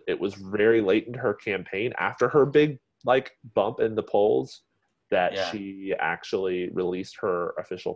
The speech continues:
Speaker 1: plan if she was elected president, what she would do. And it was this weird combination. It was more progressive than Biden's, but less progressive, obviously, than Medicare for All.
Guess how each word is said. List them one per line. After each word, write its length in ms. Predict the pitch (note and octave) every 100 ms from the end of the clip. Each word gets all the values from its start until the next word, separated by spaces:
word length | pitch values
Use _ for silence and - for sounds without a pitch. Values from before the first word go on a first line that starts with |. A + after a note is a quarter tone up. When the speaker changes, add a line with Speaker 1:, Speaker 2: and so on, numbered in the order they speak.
| _
Speaker 1:
plan 520 | - E2+ A2+ A#2+ C3 - _ _ -
if 120 | G2+
she 100 | A2+
was 100 | A2
elected 300 | A2+ A2 -
president, 300 | A2 G#2+ A2
what 140 | F#2+ -
she 100 | A#2
would 180 | A2
do. 380 | A2 A2+ A#2+ A#2+ _ _ _ -
And 80 | G#2
it 60 |
was 140 | F#2 G#2
this 220 | G#2+ -
weird 280 | A#2 A#2+ A2+
combination. 640 | B2 G#2+ G2+ A2 A2 A#2+
It 80 | G2
was 180 | F2 -
more 180 | A2+ A#2
progressive 480 | A#2 A#2+ A2 - G2
than 120 | F#2+
Biden's, 460 | G2+ A2 A2+ G#2+ G2+
but 140 | F2
less 160 | E2+ F2+
progressive, 520 | - - E2+ - E2
obviously, 500 | D#2 D#2+ F2 - G2
than 180 | F#2+ D#2+
Medicare 380 | D2+ - - -
for 200 | - -
All. 440 | A#2 G2+ G2 -